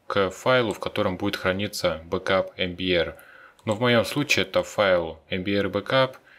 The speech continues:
Имя файла вы можете указать вообще любое.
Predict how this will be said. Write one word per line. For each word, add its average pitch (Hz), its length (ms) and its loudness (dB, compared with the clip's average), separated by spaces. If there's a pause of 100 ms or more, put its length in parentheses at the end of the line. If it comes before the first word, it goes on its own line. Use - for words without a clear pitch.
(220)
Имя 117 240 4
файла 104 380 2
вы 92 120 -6
можете 87 600 -6 (100)
указать 92 420 0
вообще 90 280 -2
любое. 104 580 0